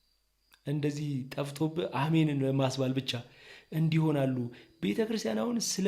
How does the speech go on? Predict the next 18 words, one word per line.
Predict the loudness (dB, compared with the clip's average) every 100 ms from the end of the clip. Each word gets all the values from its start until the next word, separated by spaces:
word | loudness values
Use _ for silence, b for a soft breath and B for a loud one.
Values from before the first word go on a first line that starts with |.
| 2
ድግምት | 2 2 2 2
አላስተማረችም፣ | 2 0 -2 -4 -4 -6
ስለ | -4 -2
መስተፋቅር | 0 0 -2 -4 -4 -2
አታስተምርም። | -2 0 -2 -2 -4 -4 B B B B -2
የሚያደርጉ | 0 2 0 2 2 2 0
ሰዎች | 0 2 2 2
ካሉ | 0 0 0 0
ግለሰቦች | 0 2 2 2 0 0
ናቸው። | -2 -4 -2
እነዛን | -2 0 -2
ግለሰቦች | 0 0 -2 -4 -6
ነው | -4
መተቸት፣ | -4 -4 -6 -6 -4
መንቀፍ | -2 -2 -4
ካለብህ | -4 -4 -4 -4 -4
መናገር | 0 0 2
ያለብህ | 0 -2 -6 -10